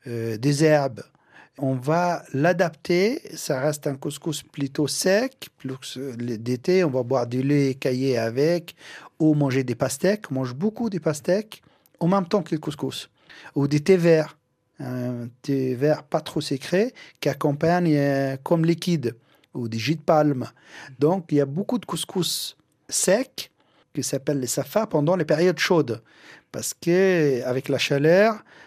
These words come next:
ça tient, ça vieillit pas, ça fermente pas. Il y a des couscous verts,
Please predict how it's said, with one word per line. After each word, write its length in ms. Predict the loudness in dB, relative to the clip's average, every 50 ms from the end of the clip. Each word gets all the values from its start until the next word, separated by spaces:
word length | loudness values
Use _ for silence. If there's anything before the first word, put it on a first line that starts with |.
| -20 _ -14
ça 260 | -10 -6 -4 -4 -4
tient, 380 | -2 0 2 2 4 4 2
ça 240 | 0 -2 -2 -2 -2
vieillit 360 | 0 0 0 0 0 0 -2
pas, 300 | -2 0 2 2 2 2
ça 220 | 2 0 -2 -4 -4
fermente 440 | -4 -4 -4 -2 -4 -4 -6 -8 -6
pas. 280 | -2 0 2 2 0 -2 -8 _ _ _ _ _ _ -20 -18 -18 -18 -12 -4 -2
Il 60 | 0
y 20 |
a 40 | 0
des 100 | 0 -2
couscous 600 | -4 -4 -6 -6 -4 -2 -2 -2 0 -2 -2 -4 -4
verts, 460 | -6 -2 0 2 2 2 2 0